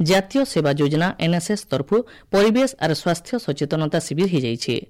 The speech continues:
ଅଧ୍ୟକ୍ଷ ଡକ୍ଟର ସୁରେଶ କୁମାର ପଣ୍ଡାଙ୍କର ଅଧ୍ୟକ୍ଷତାରେ ହେଇଥିବା ଶିବିରନ ଦେବେନ୍ଦ୍ର ନାରାୟଣ ପଣ୍ଡା ଆର୍ ପବିତ୍ର ମୋହନ ପୂଜାରୀ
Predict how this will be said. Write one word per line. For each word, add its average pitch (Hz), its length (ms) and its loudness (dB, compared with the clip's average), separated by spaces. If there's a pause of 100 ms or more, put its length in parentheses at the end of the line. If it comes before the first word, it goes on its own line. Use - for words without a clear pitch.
(320)
ଅଧ୍ୟକ୍ଷ 214 380 2 (100)
ଡକ୍ଟର 170 340 0
ସୁରେଶ 226 380 0
କୁମାର 165 240 -2
ପଣ୍ଡାଙ୍କର 151 580 0
ଅଧ୍ୟକ୍ଷତାରେ 175 540 -4
ହେଇଥିବା 165 280 0
ଶିବିରନ 190 460 2 (440)
ଦେବେନ୍ଦ୍ର 240 500 4
ନାରାୟଣ 139 360 2
ପଣ୍ଡା 147 300 2 (300)
ଆର୍ 180 180 -2
ପବିତ୍ର 214 380 2
ମୋହନ 175 240 4
ପୂଜାରୀ 156 420 2